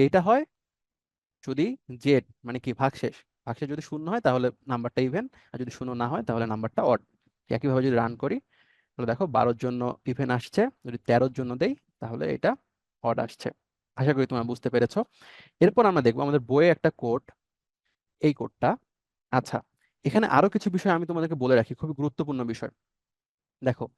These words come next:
এই সাইনটা দিয়ে আমরা বুঝিয়েছি যে এক্স ইকুয়ালস ফাইভ কিনা, মানে এক্স ফাইভ এর সমান কিনা। এই সাইনটা দিয়ে বুঝাবো, দেখো এটাকে বলে greater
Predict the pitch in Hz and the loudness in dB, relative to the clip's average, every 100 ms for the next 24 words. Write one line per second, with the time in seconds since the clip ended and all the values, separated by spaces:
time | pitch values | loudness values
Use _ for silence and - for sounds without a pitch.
0 | _ _ - _ _ _ _ _ 151 190 | _ _ -20 _ _ _ _ _ 2 2
1 | - 196 190 202 190 185 165 147 143 208 | 4 2 6 4 6 4 4 4 4 2
2 | 135 - 139 - 147 - 135 131 127 143 | -8 -8 -4 2 2 2 -2 -2 0 0
3 | - - - - 156 151 - _ - 139 | 0 -12 -12 -4 -2 -4 -10 _ -2 2
4 | 151 - 120 113 123 - 147 196 - - | 2 -2 -6 -6 -8 -2 2 2 0 -14
5 | - 135 165 - 147 135 127 123 - _ | -4 -4 -4 -4 -4 -4 -6 -10 -12 _
6 | _ _ _ _ _ _ _ _ _ 151 | _ _ _ _ _ _ _ _ _ 0
7 | 214 - 208 196 190 196 151 135 120 135 | 0 0 0 2 4 4 4 0 -4 -2
8 | 131 - 135 151 165 156 165 123 139 139 | -4 -2 -2 0 2 2 0 4 4 6
9 | 180 | 6